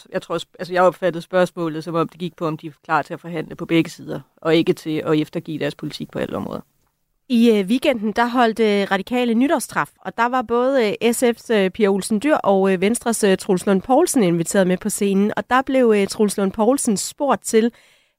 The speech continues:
Speaker 2: hvem han først ville ringe til eft-, og, øh, tale regeringsdannelse efter et valg.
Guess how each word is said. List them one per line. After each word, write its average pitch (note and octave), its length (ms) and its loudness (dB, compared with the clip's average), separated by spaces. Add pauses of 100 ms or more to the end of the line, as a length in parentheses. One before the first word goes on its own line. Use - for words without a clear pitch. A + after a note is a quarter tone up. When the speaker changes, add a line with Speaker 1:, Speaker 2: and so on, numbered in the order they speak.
(260)
Speaker 2:
hvem C#4 220 0
han C4+ 240 -8 (140)
først - 240 -6
ville G3+ 260 -2
ringe G3 540 2
til A#3 380 4 (460)
eft-, G3+ 340 2
og, G3 240 4
øh, F#3 60 0
tale G3+ 260 0
regeringsdannelse F3+ 960 0 (120)
efter - 320 -8 (140)
et C#4+ 140 -4
valg. E4+ 260 -2